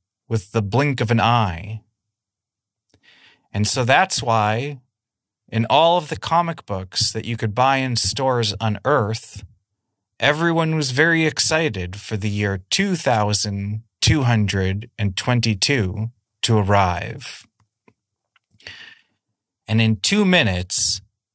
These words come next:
that year was about to arrive.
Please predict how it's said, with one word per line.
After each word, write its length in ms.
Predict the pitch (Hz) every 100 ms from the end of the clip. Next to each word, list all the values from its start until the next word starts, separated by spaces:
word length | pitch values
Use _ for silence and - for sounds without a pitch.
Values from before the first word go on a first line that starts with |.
| -
that 240 | 127 -
year 640 | 123 143 110 87 85 90 - _ -
was 180 | 110 101
about 380 | 95 104 101 -
to 160 | 113
arrive. 920 | 98 92 90 85 85 117 123 - -